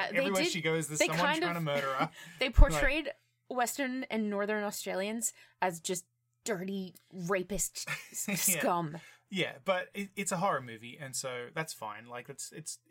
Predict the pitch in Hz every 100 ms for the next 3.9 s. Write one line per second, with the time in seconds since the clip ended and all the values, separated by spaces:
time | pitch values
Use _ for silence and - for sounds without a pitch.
0 | 220 220 196 170 165 - 170 143 135 127
1 | 156 131 120 117 131 117 - - _ -
2 | - _ 147 110 - _ - 123 - _
3 | _ _ 143 147 147 151 139 135